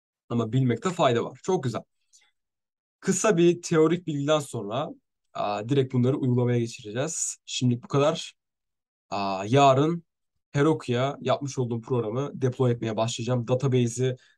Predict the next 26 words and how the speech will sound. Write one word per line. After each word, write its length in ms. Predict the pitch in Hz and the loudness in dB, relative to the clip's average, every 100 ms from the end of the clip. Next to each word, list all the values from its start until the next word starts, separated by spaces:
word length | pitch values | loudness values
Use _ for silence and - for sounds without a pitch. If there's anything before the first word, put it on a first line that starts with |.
| _ | _
cloud'a 340 | 139 127 127 147 | 0 2 2 0
koyup 300 | 135 135 135 | 0 -2 -4
oradan 480 | 131 127 123 131 127 _ _ - | -4 -2 0 0 -2 _ _ -14
link 320 | 117 131 127 | -6 -6 -4
bağlantısı 460 | 123 123 120 120 127 | -2 0 -2 -4 -4
vereceğim, 420 | 117 113 117 113 | -4 -4 -6 -4
bağlantıyı 500 | 110 107 104 - 117 | -4 -4 -6 -8 -8
falan 220 | 117 117 | -2 2
yapacağım 420 | 117 107 - 101 | 2 -2 -8 -6
vesaire. 440 | 120 - 120 123 - - _ _ _ _ _ _ _ | -6 -4 -2 -2 -4 -16 _ _ _ _ _ _ _
Aa, 720 | 107 98 92 92 92 87 85 - _ | -4 -2 -4 -6 -8 -10 -12 -16 _
Heroku'ya, 680 | - 135 147 143 127 131 - - _ 120 | 2 4 4 4 4 4 2 -2 _ 0
DigitalOcean'a 600 | 123 131 127 117 - 110 | 2 2 2 0 -4 -4
bunları 200 | 117 117 | -2 -2
yaptıktan 460 | 110 110 - 165 - | -4 -6 -4 -2 -2
sonra 380 | - 117 156 220 _ _ _ _ _ - | -4 -6 -6 -8 _ _ _ _ _ 2
A 120 | 131 | 4
W 280 | 127 120 120 | 4 4 2
S'e 160 | - | 2
başlayacağız 440 | 113 110 110 117 113 | -2 -2 -2 -2 0
Docker 240 | 123 120 | -2 -2
öğrenip. 400 | 107 101 131 135 | -4 -2 -6 -2
Docker'la 360 | 120 117 113 107 | -4 -2 -4 -4
beraber 400 | 104 95 131 220 _ - | -4 0 0 -2 _ -2
imaj 320 | 127 131 143 | 2 4 4
dosyalarını, 640 | 147 151 156 156 160 196 | 2 0 0 -2 -2 -4